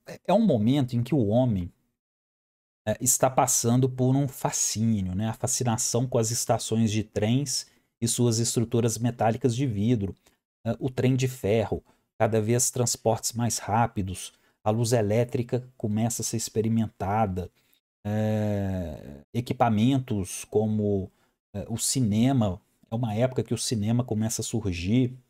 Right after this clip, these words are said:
né? Os, os equipamentos rudimentares lá com Thomas Edison, né? Entre outros, o fonógrafo, né? Então, hoje, nós temos todo o conforto do mundo digital,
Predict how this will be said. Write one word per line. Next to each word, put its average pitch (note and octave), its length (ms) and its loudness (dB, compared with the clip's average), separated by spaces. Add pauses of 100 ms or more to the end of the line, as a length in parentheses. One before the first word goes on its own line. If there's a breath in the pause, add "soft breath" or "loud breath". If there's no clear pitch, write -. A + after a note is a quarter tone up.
(560)
né? A#2 280 0
Os, G2 260 -4
os G2 320 -8
equipamentos G#2 540 -2
rudimentares G2+ 880 -2
lá G2+ 160 -2
com G2 180 -14
Thomas G2+ 360 -6
Edison, G2+ 640 -2
né? B2 220 2
Entre A2+ 200 -4
outros, G#2 460 -2
o G2+ 60 -2
fonógrafo, G#2+ 1000 0 (800 soft breath)
né? A#2+ 140 0
Então, C3 340 2
hoje, D3+ 480 2 (840)
nós G#2 180 0
temos A2+ 240 0
todo A#2 220 2
o B2+ 40 2
conforto B2+ 640 0
do E3+ 80 2
mundo C#3 320 2
digital, C3 680 0